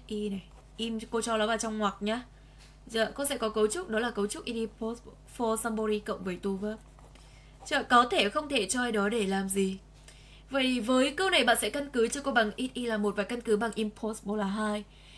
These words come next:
Vì cái này cô đó là phủ định rồi. Vậy thì phủ định thì vế này cô lại ở, nếu như vế trước là phủ định thì vế hỏi đuôi của nó phải là khẳng định. Vậy thì câu mười sáu bạn phải chọn được đáp án của câu này là ý B. Sao chưa, sao chưa? Sau câu mười sáu, vậy thì mười sáu là hỏi đuôi này. Câu mười bảy cô sẽ là câu thuộc kiến thức về mạo từ.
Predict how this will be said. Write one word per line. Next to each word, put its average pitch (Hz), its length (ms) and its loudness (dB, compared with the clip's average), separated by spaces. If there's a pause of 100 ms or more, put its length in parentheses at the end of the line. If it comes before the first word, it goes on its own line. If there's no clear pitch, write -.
(140)
Vì 269 80 -2
cái 302 80 0
này 330 120 2
cô 302 200 2
đó 277 100 6
là 294 100 4
phủ 277 180 4
định 202 180 2
rồi. 214 280 2 (300)
Vậy 254 100 2
thì 277 60 4
phủ 269 160 4
định 233 160 2
thì 254 100 2
vế 247 220 6
này 320 200 6
cô 311 120 4
lại - 100 2
ở, 208 220 8
nếu 226 140 4
như 370 140 0
vế 254 180 4
trước 415 160 4
là 339 140 6
phủ 226 100 6
định 190 120 0
thì 240 80 0
vế 233 280 4
hỏi 196 180 2
đuôi 277 140 2
của 214 80 0
nó 202 80 2
phải 233 140 0
là 202 120 6
khẳng 185 220 -4
định. 208 140 2 (440)
Vậy 247 100 0
thì 254 60 4
câu 294 140 -2
mười 233 160 8
sáu 196 240 4
bạn 202 120 0
phải 190 100 0
chọn 214 180 -4
được 190 100 0
đáp 202 100 2
án 190 120 4
của 220 160 2
câu 214 100 0
này 196 180 2
là 185 100 0 (100)
ý 180 100 -6
B. 185 100 -6 (760)
Sao 214 200 -4
chưa, 208 120 0
sao 208 260 -2
chưa? 202 240 0 (500)
Sau 359 140 -2
câu 370 140 0
mười 294 200 6
sáu, 226 220 6
vậy 277 120 6
thì 254 100 4
mười 254 180 4
sáu 247 120 6
là 285 80 4
hỏi 233 160 6
đuôi 254 160 2
này. 202 160 2 (300)
Câu 415 120 8
mười 349 80 8
bảy 226 160 10
cô 311 200 2
sẽ 330 100 0
là 294 100 2
câu 277 180 2
thuộc 269 160 -2
kiến 214 120 4
thức 320 140 -6
về 233 100 2
mạo 208 300 0
từ. 208 200 4